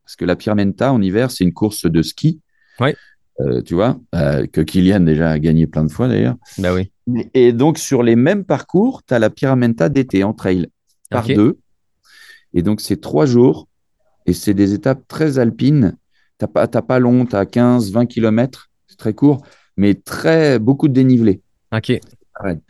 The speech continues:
Speaker 1: Et c'est génial parce que t'as le village. Le soir, tu, tu, tu te retrouves avec les équipes, tu chambres, tu te provoques pour le lendemain.
Speaker 2: <laughs>
Speaker 1: Pour trois jours, tout le monde est logé au même endroit. Donc ça, je conseille vraiment de, de venir faire cette course.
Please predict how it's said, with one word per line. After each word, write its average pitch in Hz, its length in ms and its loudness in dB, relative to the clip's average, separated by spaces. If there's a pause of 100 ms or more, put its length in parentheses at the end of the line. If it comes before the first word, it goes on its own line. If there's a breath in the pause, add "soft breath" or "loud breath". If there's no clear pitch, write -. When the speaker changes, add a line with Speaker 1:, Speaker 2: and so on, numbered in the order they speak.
(460 soft breath)
Speaker 1:
Et 117 100 2
c'est 120 180 0
génial 120 380 2
parce 92 160 -2
que - 80 -6
t'as 98 160 -2
le 95 140 4
village. 92 520 0
Le 104 120 0
soir, 107 420 -2
tu, 95 240 -2
tu, 85 380 -4
tu 82 120 -4
te - 100 -20
retrouves 90 420 0
avec 82 160 0
les 82 180 0
équipes, 123 420 0
tu 92 140 -2
chambres, 113 560 0
tu 92 160 -6
te - 60 -12
provoques 95 400 -2
pour 82 160 -2
le 80 100 2
lendemain. 101 560 0
Speaker 2:
<laughs> 123 800 -4
Speaker 1:
Pour 101 100 -8
trois 110 240 0
jours, 135 560 2
tout 123 100 0
le 110 60 0
monde 113 160 0
est 110 60 2
logé 110 280 4
au 107 40 2
même 107 220 0
endroit. 104 360 0
Donc 110 220 0
ça, 123 160 -2
je 98 100 0
conseille 104 480 -4
vraiment 117 480 0 (500)
de, 90 280 0
de 87 140 0
venir 95 260 0
faire 95 160 -6
cette 87 200 -4
course. - 380 -6